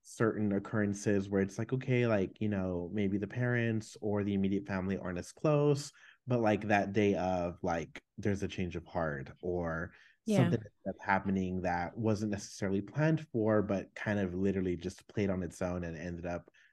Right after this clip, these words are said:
Speaker 1: being a part of something bigger there. So it's hard to say because, you know, I'm the type of person that's like, okay, cool, like, you know, water under the bridge, whatever scenario, whatever circumstance,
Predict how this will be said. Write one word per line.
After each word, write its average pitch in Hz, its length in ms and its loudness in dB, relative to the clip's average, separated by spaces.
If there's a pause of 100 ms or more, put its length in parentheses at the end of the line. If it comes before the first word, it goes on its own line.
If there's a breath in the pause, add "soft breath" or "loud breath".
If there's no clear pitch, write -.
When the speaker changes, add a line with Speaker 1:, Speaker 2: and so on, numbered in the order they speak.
(120)
Speaker 1:
being 90 200 -2
a 85 60 -6
part 90 340 -2
of 85 100 -6
something 80 540 -8
bigger 90 400 -2
there. 120 420 2 (380 loud breath)
So 131 440 8 (100)
it's 147 180 2
hard 202 240 8
to 220 80 8
say 143 300 6
because, 120 680 2 (680 soft breath)
you 135 160 8
know, 107 440 6
I'm 123 160 6
the 139 80 8
type 127 220 0
of 110 100 -2
person 107 380 2
that's 92 260 0
like, 95 240 0
okay, 113 320 2
cool, 104 340 6
like, 90 400 0 (1080 soft breath)
you 110 100 2
know, 101 160 6
water 104 340 6
under 104 140 4
the 98 100 2
bridge, 95 760 2
whatever 110 480 4
scenario, 98 640 2
whatever 98 380 0
circumstance, 95 1120 -2